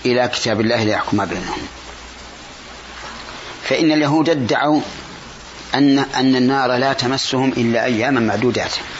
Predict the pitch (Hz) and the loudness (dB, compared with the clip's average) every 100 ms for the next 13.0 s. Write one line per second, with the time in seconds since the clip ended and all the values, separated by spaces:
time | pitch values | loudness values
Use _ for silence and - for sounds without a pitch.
0 | - - - - - - - - - - | -12 -12 -12 -14 -14 -14 -10 -10 -10 -12
1 | - - - - - 151 156 147 170 135 | -12 -14 -14 -12 -4 0 4 4 2 2
2 | 104 - - - - - - - - - | -2 -6 -10 -16 -18 -18 -18 -18 -18 -18
3 | - - - - - - - - 117 - | -18 -18 -18 -18 -18 -16 -8 -2 -2 -2
4 | - 135 120 110 107 120 101 95 104 113 | 0 0 2 2 2 0 0 0 2 2
5 | 101 101 107 98 104 98 101 104 107 101 | 2 2 2 2 2 2 2 2 2 2
6 | 98 92 110 147 180 - - - - - | 0 0 2 2 0 -6 -12 -12 -12 -12
7 | - 107 - 127 113 113 127 113 113 143 | -2 0 2 2 2 2 2 2 2 0
8 | 120 123 - 113 - 139 135 120 139 107 | 2 0 0 0 2 2 4 2 2 0
9 | - - - - - - - - - - | -4 -8 -14 -18 -18 -18 -16 -16 -16 -16
10 | - - - - - - - - - - | -16 -18 -18 -18 -16 -16 -16 -16 -16 -16
11 | - - - - - - - - 120 131 | -16 -16 -12 -10 -10 -12 -16 -4 -2 2
12 | 143 127 123 127 123 131 147 120 - - | 2 2 2 2 2 2 0 0 -4 -6